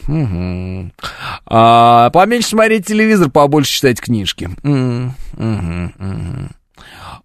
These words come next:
А, вот, а, м, следить за тем, кто тебя окружает. Мгм, мгм, мгм. Все, и станешь миллиардером. А, и позитивный настрой.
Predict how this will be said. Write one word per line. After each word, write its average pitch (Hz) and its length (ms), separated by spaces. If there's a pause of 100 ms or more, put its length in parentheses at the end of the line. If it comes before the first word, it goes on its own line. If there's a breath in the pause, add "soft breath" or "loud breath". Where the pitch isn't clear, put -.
А, 123 640
вот, 120 540
а, 113 880
м, 127 540
следить 233 340
за 165 140
тем, 160 180
кто 147 120
тебя 131 300
окружает. 113 680 (100)
Мгм, 156 220
мгм, 95 680
мгм. 95 380
Все, 170 260
и 156 60
станешь 135 340
миллиардером. 92 640
А, 156 220
и 127 180
позитивный 113 500
настрой. 90 460